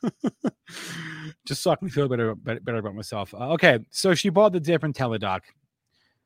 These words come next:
Teladoc, that chart, man, th-, there are very few,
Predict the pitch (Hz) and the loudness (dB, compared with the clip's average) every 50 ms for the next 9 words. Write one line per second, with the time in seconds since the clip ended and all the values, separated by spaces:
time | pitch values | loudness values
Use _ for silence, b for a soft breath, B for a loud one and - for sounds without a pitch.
0 | _ _ _ _ _ - 175 233 269 269 294 277 - - 165 - - - _ _ | _ _ _ _ _ 2 4 6 8 8 10 10 8 6 2 -6 -12 -16 _ _
1 | _ _ _ _ _ _ _ _ 127 123 147 170 165 - - 143 131 123 113 107 | _ _ _ _ _ _ _ _ -2 2 2 2 2 4 4 6 6 6 4 2
2 | 107 104 101 98 98 101 82 107 113 131 127 127 131 131 127 160 190 247 269 226 | 0 -2 -2 -2 -4 -6 -8 -6 -6 -6 -6 -6 -2 4 6 8 10 10 10 8
3 | 139 143 156 156 165 160 156 139 - - 143 135 131 131 127 120 113 101 | 8 8 8 8 8 8 6 4 0 0 2 4 6 6 6 4 2 0